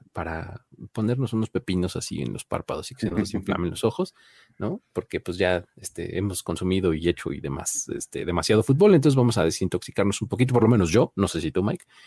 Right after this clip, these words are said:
Speaker 1: pero yo sí. <laughs>
Speaker 2: Yo no les puedo prometer nada porque, bueno, si a mí me siguen
Speaker 1: Mm.
Speaker 2: en mi cuenta de, de Twitter y en
Speaker 1: Ajá.
Speaker 2: mi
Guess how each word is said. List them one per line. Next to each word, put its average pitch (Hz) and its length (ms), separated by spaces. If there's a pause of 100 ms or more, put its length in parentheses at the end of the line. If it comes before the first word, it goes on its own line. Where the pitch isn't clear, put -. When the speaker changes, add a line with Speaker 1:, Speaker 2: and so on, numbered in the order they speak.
(100)
Speaker 1:
pero 82 140
yo 92 80
sí. - 320
<laughs> - 1200
Speaker 2:
Yo 170 140
no 196 80
les 139 100
puedo 151 200
prometer 107 380
nada 110 280
porque, 82 320
bueno, 95 280
si 104 100
a 101 40
mí 107 60
me 117 100
siguen 120 220
Speaker 1:
Mm. 104 40
Speaker 2:
en 95 80
mi 95 100
cuenta 101 280
de, 80 340
de 82 120
Twitter 123 640
y - 120
en 76 280
Speaker 1:
Ajá. 110 240
Speaker 2:
mi - 260